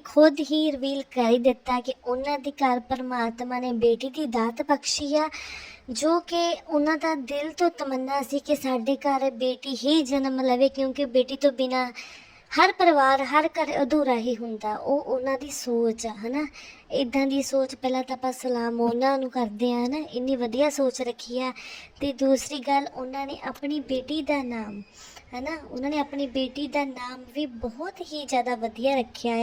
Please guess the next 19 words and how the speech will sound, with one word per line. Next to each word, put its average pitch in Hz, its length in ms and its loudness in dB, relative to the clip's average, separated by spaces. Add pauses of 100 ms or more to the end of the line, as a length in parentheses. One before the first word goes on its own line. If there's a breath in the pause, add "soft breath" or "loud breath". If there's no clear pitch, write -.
(120)
ਆ। 277 40 -6 (440 loud breath)
ਤੇ - 100 0
ਉਹਨਾਂ 294 420 -2
ਨੇ 349 80 0
ਇਹ 294 320 -4
ਨਾਮ 262 540 0
ਨੂੰ 285 320 4 (320 loud breath)
ਕੋਈ 302 160 6
ਇੱਦਾਂ 269 500 -4
ਹੀ 269 220 -8
ਨਹੀਂ 269 280 -6
ਰੱਖ - 240 -8
ਲਿਆ। 285 280 2 (1000 loud breath)
ਉਹਨਾਂ 285 320 2
ਨੇ 302 160 0
ਨਾ 330 140 2
ਮਹਾਰਾਜਾ 285 760 2
ਰਣਜੀਤ 262 500 0
ਸਿੰਘ 262 280 -2